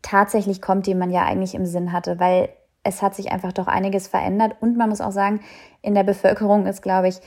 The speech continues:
ähm, zwar immer die Mehrheit noch für eine Impfpflicht, aber dieses Hin und Her im Bund wird, glaube ich, schon etwas kritisch oder, oder irritiert beäugt.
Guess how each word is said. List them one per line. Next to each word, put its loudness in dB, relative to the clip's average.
ähm, 2
zwar 0
immer 4
die 4
Mehrheit 4
noch 0
für -2
eine 4
Impfpflicht, -2
aber 4
dieses -2
Hin 0
und 0
Her 0
im -2
Bund 0
wird, -8
glaube 2
ich, -6
schon -2
etwas -4
kritisch 4
oder, 4
oder 4
irritiert 4
beäugt. 4